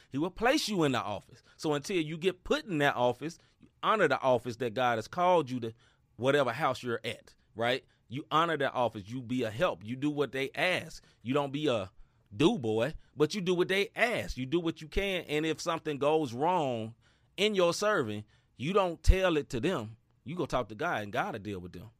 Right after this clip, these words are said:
If they did something wrong, God will touch their heart. And if they have a soft heart and they are humble themselves,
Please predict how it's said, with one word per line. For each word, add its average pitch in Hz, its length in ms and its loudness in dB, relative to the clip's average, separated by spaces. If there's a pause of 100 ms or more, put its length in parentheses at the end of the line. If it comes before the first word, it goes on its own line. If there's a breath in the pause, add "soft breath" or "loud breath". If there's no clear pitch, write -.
(400)
If 147 80 -2
they 160 120 2
did 175 200 2
something 147 240 -2
wrong, 180 200 -2
God 131 200 -4
will 226 60 -8
touch 175 200 -8
their 156 160 -4
heart. 156 240 -2 (800)
And 147 160 2
if 135 80 2
they 143 140 0
have 139 200 2
a 127 40 -6
soft 123 300 -2
heart 131 260 2
and 117 120 -6
they 131 120 0
are 131 140 2
humble 135 280 -2
themselves, 165 540 0